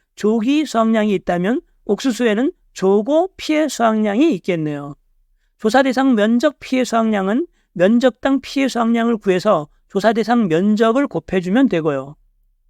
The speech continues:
그런데 고사 면적 피해 수확량은 고사 면적에다가 면적당 평년 수확량을 곱해야 하는데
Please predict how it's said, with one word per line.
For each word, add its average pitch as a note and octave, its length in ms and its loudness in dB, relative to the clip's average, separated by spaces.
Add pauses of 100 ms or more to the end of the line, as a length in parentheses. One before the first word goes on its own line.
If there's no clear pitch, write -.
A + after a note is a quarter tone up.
(200)
그런데 A3 580 0 (400)
고사 D4 300 2
면적 B3+ 460 2
피해 C4+ 220 -2
수확량은 A3 640 -2 (320)
고사 C#4 300 0
면적에다가 F#3 880 0 (240)
면적당 C4+ 800 2
평년 F4 440 0
수확량을 C4 560 2
곱해야 A#3+ 400 0
하는데 F3 500 -4